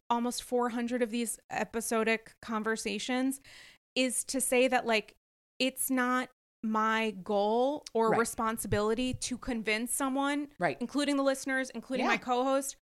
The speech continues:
Speaker 2: Totally.
Speaker 1: that how I feel is the right way, 'cause I don't know that it is.
Speaker 2: Right.
Speaker 1: It, we're just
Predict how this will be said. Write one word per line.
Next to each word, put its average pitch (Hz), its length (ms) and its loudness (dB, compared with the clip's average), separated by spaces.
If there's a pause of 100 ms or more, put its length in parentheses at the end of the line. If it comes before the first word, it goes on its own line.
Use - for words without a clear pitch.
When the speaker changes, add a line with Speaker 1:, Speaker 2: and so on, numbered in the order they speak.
(280)
Speaker 2:
Totally. 262 280 4
Speaker 1:
that 147 100 -2
how 262 180 4
I 262 140 4
feel 254 340 2
is 226 200 0
the 220 100 -4
right 226 200 0
way, 233 160 2
'cause 226 160 -8
I 247 140 -2
don't 262 180 -4
know 240 160 0
that 220 140 0
it 214 100 -2
is. 214 420 2
Speaker 2:
Right. 196 300 -4
Speaker 1:
It, 262 140 2
we're 262 280 0
just - 560 -2